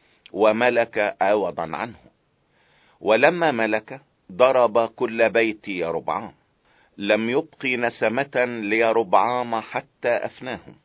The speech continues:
حسب كلام الرب الذي تكلم به عن يد عبده أخي الشيلوني، لأجل خطايا يربعام التي أخطأها، والتي جعل بها إسرائيل يخطئ،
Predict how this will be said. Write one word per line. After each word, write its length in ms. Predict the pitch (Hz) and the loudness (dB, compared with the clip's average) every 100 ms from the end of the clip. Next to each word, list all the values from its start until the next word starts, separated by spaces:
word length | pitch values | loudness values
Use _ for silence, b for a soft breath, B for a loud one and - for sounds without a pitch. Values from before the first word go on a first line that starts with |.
| _ _ b b b | _ _ b b b
حسب 460 | - 101 - 117 104 | -6 -4 0 0 2
كلام 640 | 110 - 107 120 131 127 | 0 -2 0 2 2 0
الرب 420 | 127 127 123 - - - _ - | -4 -4 -8 -8 -20 -20 _ -8
الذي 420 | 92 92 104 110 | -6 -2 -2 -4
تكلم 720 | 110 110 104 120 127 123 123 120 | -4 -4 0 -2 0 -2 -2 -6
به 320 | 95 85 69 _ b b b b - | -10 -16 -20 _ b b b b -4
عن 300 | 90 110 113 | -2 0 0
يد 240 | 127 113 | 0 2
عبده 680 | 117 107 104 98 123 92 80 - _ | 2 2 -2 -8 -12 -12 -14 -18 _
أخي 440 | 101 - 127 117 104 | -6 -4 -6 -4 -4
الشيلوني، 720 | - - 95 90 117 85 65 _ _ _ b b b b b | -4 -10 -10 -10 -12 -14 -20 _ _ _ b b b b b
لأجل 540 | - 104 127 127 117 123 | -2 2 2 2 -2 -2
خطايا 720 | 113 117 127 131 127 120 117 | 0 0 2 2 4 2 2
يربعام 680 | 113 110 113 107 123 85 - _ _ _ _ - | 0 -2 -2 -2 -2 -6 -12 _ _ _ _ -8
التي 520 | 95 107 120 123 120 - | -4 -2 -4 -6 -6 -6
أخطأها، 720 | 110 - 135 - 87 - - _ b b b _ | -8 -6 -6 -4 -8 -12 -20 _ b b b _
والتي 580 | 95 107 120 131 120 113 | 0 2 0 -2 -4 -4
جعل 520 | 120 139 120 120 117 | -2 0 0 2 0
بها 580 | 113 120 110 98 - 113 | -2 -4 -2 -2 -2 -6
إسرائيل 760 | - 113 107 - 127 120 98 | -6 -4 -2 -4 -6 -8 -4
يخطئ، 480 | 95 113 - - - | -4 -6 -10 -20 -20